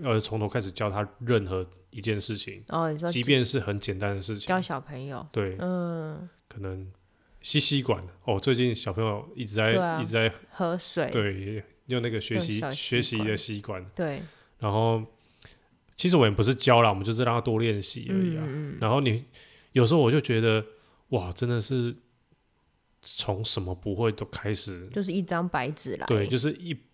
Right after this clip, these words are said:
Speaker 1: 最基本的技能。
Speaker 2: 对。
Speaker 1: 从一开始练吞咽开始。
Speaker 2: 嗯。
Speaker 1: 然后
Speaker 2: 然后到咬东西。
Speaker 1: 对，到咬东西。然后你看，像未来我们要开始教他一加一，
Speaker 2: 嗯。
Speaker 1: 所以这医生提出说，学习再学习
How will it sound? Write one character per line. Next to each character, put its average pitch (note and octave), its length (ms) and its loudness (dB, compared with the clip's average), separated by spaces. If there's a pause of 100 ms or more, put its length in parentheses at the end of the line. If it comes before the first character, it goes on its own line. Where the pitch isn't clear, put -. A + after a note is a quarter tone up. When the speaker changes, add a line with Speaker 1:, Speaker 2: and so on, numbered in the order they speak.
(220)
Speaker 1:
最 D#3 180 4
基 B2 300 -4
本 A#2 180 -2
的 F#2+ 80 -4
技 F#2+ 300 -4
能。 G2+ 160 -12 (280)
Speaker 2:
对。 D#3 280 -8 (120)
Speaker 1:
从 G2+ 340 -10
一 - 100 -6
开 A#2+ 140 0
始 G#2 80 -4
练 A2 200 0
吞 G#2 320 -6
咽 F#2+ 200 -4
开 G2+ 260 -8
始。 - 300 -8
Speaker 2:
嗯。 D#3+ 400 -4 (540)
Speaker 1:
然 G#2+ 120 -4
后 A2 220 0
Speaker 2:
然 D#3+ 80 2
后 D#3+ 80 0
到 F3+ 200 2
咬 C3+ 300 -4
东 C#3 280 -6
西。 C3+ 360 -8
Speaker 1:
对， G#2 180 2
到 A2 140 0
咬 F#2 140 -4
东 F#2 180 -6
西。 F#2 100 -8
然 F#2 140 -6
后 A2+ 300 0 (220)
你 A2+ 100 -4
看， A2+ 180 2
像 A#2+ 220 0
未 A#2 200 6
来 F#2 180 -4
我 F#2 60 -6
们 F#2+ 120 -6
要 G#2 100 0
开 G#2+ 200 -2
始 G2 120 -6
教 G2+ 180 -4
他 G2 140 -6
一 G#2 140 -8
加 F#2 260 -4
一， F2+ 180 -8 (580)
Speaker 2:
嗯。 F#3 80 -4
Speaker 1:
所 E3 160 6
以 A#2+ 220 6 (200)
这 C#3+ 120 2
医 B2+ 120 2
生 A#2+ 220 0 (200)
提 G2+ 200 -10
出 A2 200 -2
说， A2 220 -2
学 A2+ 280 2
习 G#2+ 180 2
再 G#2+ 180 6
学 G2 240 0
习 F#2+ 300 -10